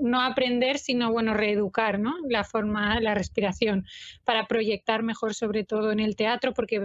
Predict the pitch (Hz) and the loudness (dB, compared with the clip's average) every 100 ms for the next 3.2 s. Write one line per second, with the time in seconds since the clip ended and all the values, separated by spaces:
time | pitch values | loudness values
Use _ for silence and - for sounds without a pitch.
0 | 262 202 190 226 220 220 - 220 220 208 | -2 -2 0 0 0 0 0 0 0 -2
1 | - 196 226 220 220 226 220 220 214 208 | -2 0 2 2 0 0 0 2 0 -2
2 | - - - 226 220 226 240 214 208 220 | -8 -18 -4 -2 0 0 0 0 0 0
3 | 240 | 0